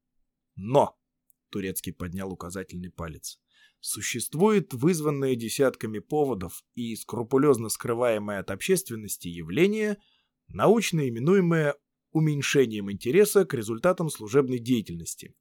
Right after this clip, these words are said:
а в повседневности называемое, Саня, давай проще». Меркулов стал терять терпение. «А в повседневности называемое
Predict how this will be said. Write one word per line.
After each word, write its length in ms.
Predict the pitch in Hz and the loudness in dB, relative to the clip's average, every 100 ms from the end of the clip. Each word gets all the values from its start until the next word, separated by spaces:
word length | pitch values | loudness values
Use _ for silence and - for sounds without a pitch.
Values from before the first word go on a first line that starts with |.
| _ _ _ - | _ _ _ -2
а 140 | 113 | -2
в 80 | - | -2
повседневности 1120 | - - 85 92 190 247 240 - - 226 233 | -10 -8 -8 0 0 2 0 -2 -2 -4 -4
называемое, 840 | 196 190 175 135 185 180 175 165 160 _ | -10 -12 -6 2 4 4 2 2 -2 _
Саня, 400 | - - 107 90 165 | -8 -4 -4 -4 0
давай 360 | 180 180 185 | 0 2 -2
проще». 640 | - 151 123 - - 92 - _ _ _ _ _ - | -2 -6 -4 -2 -4 -6 -16 _ _ _ _ _ -10
Меркулов 420 | 104 - 127 - | -6 0 0 -2
стал 220 | - 98 | -6 -6
терять 300 | - 101 92 | -4 -4 -4
терпение. 580 | 98 87 95 87 85 87 _ _ _ _ _ _ | -8 -8 -8 -8 -10 -16 _ _ _ _ _ _
«А 140 | 160 | 6
в 100 | 123 | 6
повседневности 1080 | - 92 - 90 104 226 240 208 - 226 233 131 | -2 -6 -4 -4 4 6 6 2 2 2 2 0
называемое 960 | 107 - 82 143 196 180 180 175 180 | -10 -8 0 2 2 2 0 0 -2